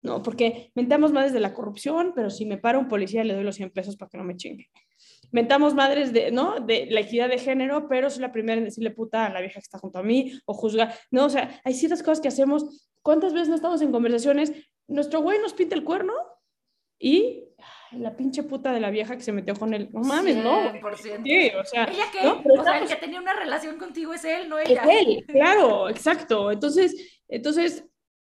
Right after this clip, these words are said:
Speaker 1: creo que, que también hay que ser como muy congruentes. Y, y ahorita estamos hablando del género, pero podemos hablar de todo, ¿no? Es como, güey, me caga que, que, que el calentamiento global y así, pero puta, no sé dónde echarle esta bolsa de papas y las tiro al piso.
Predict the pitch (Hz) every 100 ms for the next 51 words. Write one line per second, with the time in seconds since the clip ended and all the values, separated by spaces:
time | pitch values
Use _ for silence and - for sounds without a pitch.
0 | _ _ _ _ _ _ - 294 277 277
1 | 285 294 233 214 - - 240 220 247 277
2 | 277 294 302 - 233 247 269 254 262 240
3 | 240 254 254 247 254 240 240 240 - 277
4 | 294 269 - - 403 330 311 262 233 285
5 | 233 151 - _ _ 202 262 339 269 285
6 | 277 294 302 196 - 220 240 302 277 240
7 | 247 254 254 294 285 294 302 269 226 233
8 | - _ _ 247 226 185 - 240 240 247
9 | 240 240 233 254 262 254 220 226 233 214
10 | 226 247 302 - - 220 226 262 240 262
11 | 285 269 269 269 262 233 233 240 233 226
12 | 254 208 214 240 254 311 311 - -